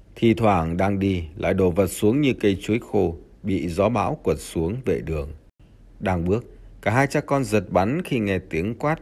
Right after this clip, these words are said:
phát ra từ bụi rậm ven đường. "Kiếm được hàng rồi, giờ tính bài chuồn hả? Muốn sống, đưa lô hàng vừa đào được ra đây." Người cha đang trong cơn ớn lạnh vì sốt rét,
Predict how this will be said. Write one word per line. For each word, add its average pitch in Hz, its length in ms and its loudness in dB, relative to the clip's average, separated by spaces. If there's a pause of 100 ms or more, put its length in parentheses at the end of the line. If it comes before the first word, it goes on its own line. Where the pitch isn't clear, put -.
(200)
phát 147 160 -2
ra 123 220 0
từ - 160 -6
bụi 73 200 -6
rậm 82 320 -6
ven 87 180 -4
đường. 78 220 -4 (680)
"Kiếm 127 180 4
được 170 120 6
hàng 101 240 2
rồi, 95 380 4 (160)
giờ 101 220 2
tính 143 160 0
bài 131 140 2
chuồn 87 240 -2
hả? 80 260 -4 (800)
Muốn 95 200 0
sống, 110 360 0 (220)
đưa 110 180 4
lô 120 160 6
hàng 98 360 0
vừa 101 200 4
đào 101 200 4
được 104 160 4
ra 117 120 4
đây." 104 240 4 (920)
Người 107 120 2
cha 151 220 2
đang 147 160 0
trong 139 200 -4
cơn 135 260 0
ớn 131 280 0
lạnh 87 280 -2
vì 78 140 -4
sốt 117 200 -4
rét, 131 200 0